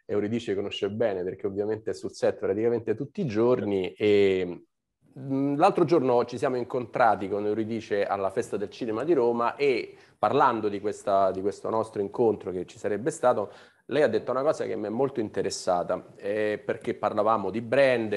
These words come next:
e di persone che come lei li devono interpretare, insomma, no? Nelle, nelle occasioni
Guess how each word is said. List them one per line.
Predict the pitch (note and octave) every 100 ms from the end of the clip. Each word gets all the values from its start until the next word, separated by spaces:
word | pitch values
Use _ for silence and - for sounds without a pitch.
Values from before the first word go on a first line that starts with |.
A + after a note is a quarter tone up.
| G2
e | A#2 A2
di | A2
persone | - G2 - C#3+ G2+
che | F#2+
come | - A#2+ C#3
lei | G#2+ A2 A2+ A#2 - -
li | A2
devono | A2 A2+ A2
interpretare, | F#2+ G2 F#2+ G2+ G2 C#3+ G#2+ F#2
insomma, | F#2 - G#2 E2+ F#2
no? | C3 A2+
Nelle, | G2 F#2+ F#2+ F#2+
nelle | F#2+ F#2+ G#2
occasioni | G2+ A2 - A#2+ A2 G#2+